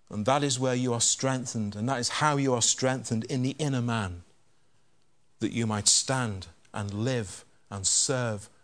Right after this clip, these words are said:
and love and be the Christian that Christ has called you to be. That's what Paul prays. That's what you need.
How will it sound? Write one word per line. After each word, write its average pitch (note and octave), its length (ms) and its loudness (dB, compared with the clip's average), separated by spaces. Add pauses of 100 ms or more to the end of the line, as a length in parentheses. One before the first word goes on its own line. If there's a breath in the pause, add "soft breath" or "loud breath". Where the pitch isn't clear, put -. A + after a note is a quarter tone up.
and G#2+ 240 -4
love A2 500 -2 (220 soft breath)
and G#2 260 -8
be C#3+ 460 0 (480)
the A2 80 -6
Christian G2 720 -2 (240)
that - 180 -6
Christ C3 400 -2
has B2 120 -2
called A#2+ 340 -4
you G2+ 60 -6
to - 120 -10
be. F#2 280 -12 (2000)
That's B2+ 240 2
what C3+ 160 4
Paul B2+ 280 -2
prays. B2+ 680 -2 (1800)
That's D3 260 4
what A2+ 160 0
you C3 200 0
need. C#3+ 380 -2